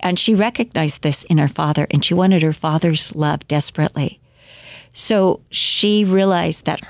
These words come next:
her interest in investments at a young age was the way that she could get her father's approval and her father's love. So she started talking to him about these things,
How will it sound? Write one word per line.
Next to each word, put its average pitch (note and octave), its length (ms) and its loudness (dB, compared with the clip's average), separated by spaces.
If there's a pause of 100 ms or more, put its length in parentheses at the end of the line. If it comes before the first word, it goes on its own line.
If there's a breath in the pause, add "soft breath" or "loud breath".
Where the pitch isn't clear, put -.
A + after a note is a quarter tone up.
her A3 240 2
interest D#3 560 0
in E3+ 160 4
investments D#3+ 680 0
at D#3+ 140 0
a - 20 2
young D#3 380 2
age D#3 500 0 (320 loud breath)
was F3+ 260 0
the F3+ 100 0
way F#3 240 4
that F#3+ 200 -2
she - 140 0
could E3+ 180 -4
get - 240 -4
her F3 80 0
father's E3+ 500 0
approval F3 800 0
and E3 140 4
her D3+ 60 0
father's D#3 540 -2
love. D#3 480 -2 (460 loud breath)
So G3 280 0 (140)
she A3+ 440 0
started F#3+ 580 0
talking G3 440 0
to - 100 -8
him E3 100 4
about D3+ 320 0
these D3 220 -2
things, E3+ 480 0